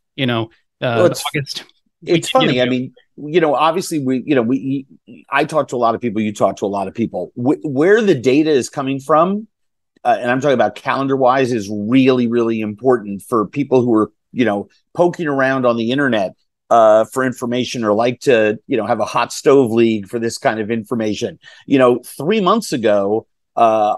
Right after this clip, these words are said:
Speaker 2: I still had friends, uh, saying, "Yeah, we're gonna go, you know, on the three week jaunt to Italy in September." And now I have friends saying, "Boy, I'm glad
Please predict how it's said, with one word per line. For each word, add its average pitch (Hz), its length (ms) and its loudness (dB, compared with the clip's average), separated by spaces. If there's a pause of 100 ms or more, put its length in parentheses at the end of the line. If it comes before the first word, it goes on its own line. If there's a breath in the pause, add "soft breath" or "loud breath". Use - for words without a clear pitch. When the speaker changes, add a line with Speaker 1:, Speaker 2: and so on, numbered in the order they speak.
Speaker 2:
I 139 140 0
still 160 300 0
had 127 240 2
friends, 120 760 -4 (140)
uh, 110 280 4
saying, 120 460 -4
"Yeah, 185 240 2
we're 123 180 0
gonna 135 200 -2
go, 135 560 2
you 139 100 -4
know, 120 320 -2
on 117 140 -4
the 110 100 0
three 139 240 0
week 117 280 0
jaunt 123 380 0
to 117 140 -8
Italy 117 480 2
in 117 160 -4
September." 117 600 0
And 107 160 -4
now 143 240 2
I 131 80 6
have 117 160 2
friends 120 400 -2
saying, 113 300 -4
"Boy, 131 280 4
I'm 110 160 -2
glad 120 460 0